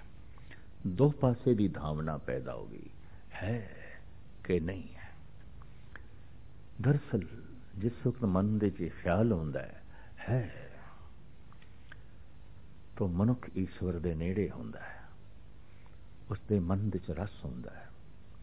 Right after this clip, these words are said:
ਟਿਕਾਓ ਹੁੰਦਾ ਹੈ, ਖੇੜਾ ਹੁੰਦੀ ਹੈ, ਖੁਸ਼ੀ ਹੁੰਦੀ ਹੈ। ਔਰ ਜਦ ਦੂਸਰਾ ਭਾਵ ਦੁਬਦਾ,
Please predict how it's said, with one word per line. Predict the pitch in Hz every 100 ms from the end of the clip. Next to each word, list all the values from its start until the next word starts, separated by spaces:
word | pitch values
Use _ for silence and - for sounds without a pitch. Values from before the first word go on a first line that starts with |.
| - - - - -
ਟਿਕਾਓ | 98 - 107 123
ਹੁੰਦਾ | 73 71 -
ਹੈ, | - - - - - - - - -
ਖੇੜਾ | - 104 107 113
ਹੁੰਦੀ | 67 69 - - -
ਹੈ, | - - - - - - -
ਖੁਸ਼ੀ | 95 - 120
ਹੁੰਦੀ | - - - -
ਹੈ। | - - - - - - - - - - - - - - -
ਔਰ | 104 95
ਜਦ | 90 135 127 92
ਦੂਸਰਾ | 117 120 - 151 139
ਭਾਵ | 80 80 95 110
ਦੁਬਦਾ, | 92 90 98 92 82 107 123 - -